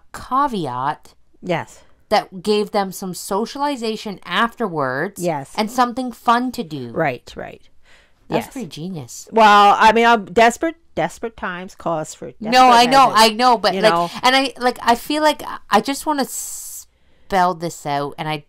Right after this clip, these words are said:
Speaker 1: don't mean this to be, like, I don't wanna, you know,
Speaker 2: Yeah.
Speaker 1: shock anybody. You have to understand the children that my mom was dealing with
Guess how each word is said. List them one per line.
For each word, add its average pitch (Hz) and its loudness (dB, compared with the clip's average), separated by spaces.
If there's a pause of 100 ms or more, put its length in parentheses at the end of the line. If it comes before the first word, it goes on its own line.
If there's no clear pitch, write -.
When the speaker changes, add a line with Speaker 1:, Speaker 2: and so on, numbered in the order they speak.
Speaker 1:
don't 185 -2
mean 180 -10
this 170 -12
to - -18
be, 165 -12
like, 143 -8 (600)
I 170 -6
don't 170 -6
wanna, 160 -6
you 143 -12
know, 135 -12 (720)
Speaker 2:
Yeah. - -18
Speaker 1:
shock - -6
anybody. 135 -8 (440)
You 196 0
have 220 4
to 240 0
understand 202 -4
the 175 -6
children 190 -4
that 170 -2
my 175 0
mom 160 -2
was 156 -6
dealing 160 -6
with 208 -2